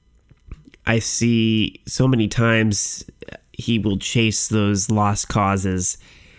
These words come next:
and make it difficult for, for players to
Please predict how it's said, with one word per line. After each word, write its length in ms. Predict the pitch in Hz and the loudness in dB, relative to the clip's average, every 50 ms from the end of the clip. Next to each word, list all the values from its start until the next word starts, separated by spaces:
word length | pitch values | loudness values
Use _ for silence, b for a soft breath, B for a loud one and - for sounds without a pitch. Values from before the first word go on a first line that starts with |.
| B B B B - | B B B B -2
and 560 | - 110 113 107 107 101 101 98 98 95 - - - | 0 0 2 2 2 2 2 0 0 -2 -4 -2 0
make 300 | 110 110 113 113 117 - | 2 2 4 2 2 2
it 100 | - - | 0 0
difficult 520 | - 143 - - 190 - - 104 - - | 0 0 2 0 -2 0 0 -2 -2 -2
for, 640 | - - - 98 101 101 101 101 98 95 95 92 - - | -4 -2 -2 0 2 2 2 2 2 0 0 -2 -4 -8
for 200 | 104 - - 104 | -8 -2 -2 -2
players 560 | - - 127 117 107 101 101 98 101 98 - - | 2 4 2 4 4 2 2 2 0 -2 -4 -6
to 580 | - - 110 107 104 104 104 104 101 101 - | -4 0 2 2 2 2 2 2 0 0 -2